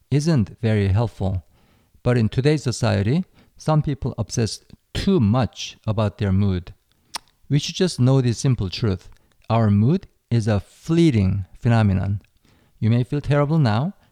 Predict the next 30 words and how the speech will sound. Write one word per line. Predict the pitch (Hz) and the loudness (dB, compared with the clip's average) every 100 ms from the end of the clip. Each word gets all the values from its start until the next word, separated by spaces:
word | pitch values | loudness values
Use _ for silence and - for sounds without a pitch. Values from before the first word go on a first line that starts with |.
| _ | _
but | 113 107 | -4 -2
may | 110 113 123 | 0 0 0
feel | - 135 | 0 -4
better | 95 113 123 151 | 0 0 0 0
this | 110 - | -2 -2
evening. | 110 101 92 92 95 _ _ _ _ _ _ _ - | -2 -2 -2 -2 -6 _ _ _ _ _ _ _ -4
Pay | 165 | -2
attention | 127 - 143 127 139 | -2 0 0 0 0
to | - 123 | -2 -2
your | 107 | -2
기분 | - 113 110 160 180 | -4 -4 -2 -2 -2
is | 107 - | -4 -2
necessary, | 107 123 110 - 92 110 180 _ _ _ | -2 -2 -4 -4 -6 -4 -8 _ _ _
but | 107 101 _ _ _ _ - | -6 -6 _ _ _ _ -4
obsessing | 110 - 156 160 - 110 | -4 -4 -2 0 2 0
with | 98 101 | 0 -2
it | 156 - _ _ _ | -6 -8 _ _ _
isn't | 120 135 165 127 - | -2 0 0 0 -2
necessarily | 113 113 - - 113 98 90 | -2 0 0 -2 -2 0 0
healthy. | 110 110 98 92 85 _ _ _ _ _ _ _ _ _ | -2 -2 -4 -4 -4 _ _ _ _ _ _ _ _ _
The | - 110 | -2 2
most | 110 143 190 - | 4 4 2 0
important | 127 135 131 117 104 | 0 0 0 -2 -2
thing | 127 120 | 0 -2
to | - 117 | 0 0
remember | 101 110 117 104 | 2 2 2 0
about | 101 92 95 - | -2 -2 -6 -2
기분 | 139 123 110 180 - _ | -2 0 0 0 -6 _
is | 110 98 | -6 -6
this. | - 110 92 - | -4 -4 -4 -10